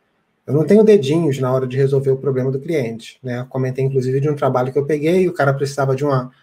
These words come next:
era um, um, um cara com a máscara de gás, eu simplesmente fui na internet, comprei a máscara, pintei, renderizei, pintei por cima e resolvi.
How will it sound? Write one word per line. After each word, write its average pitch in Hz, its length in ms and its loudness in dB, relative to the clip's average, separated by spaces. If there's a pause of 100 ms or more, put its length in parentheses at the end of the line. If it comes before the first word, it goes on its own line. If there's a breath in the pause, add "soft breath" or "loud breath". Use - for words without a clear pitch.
(320 soft breath)
era 139 200 0
um, 151 160 -4
um, 139 360 0
um 131 40 -6
cara 139 240 2
com 147 80 0
a 139 60 2
máscara 139 420 2
de 147 100 0
gás, 147 260 2
eu 147 60 -8
simplesmente 143 460 -6
fui 151 100 -4
na 147 80 -2
internet, 143 480 -2
comprei 147 320 2
a 139 60 2
máscara, 156 720 -4
pintei, 147 540 -4
renderizei, 135 680 2
pintei 135 280 -2
por 139 180 -8
cima 143 200 -8
e 143 40 -6
resolvi. 143 440 -6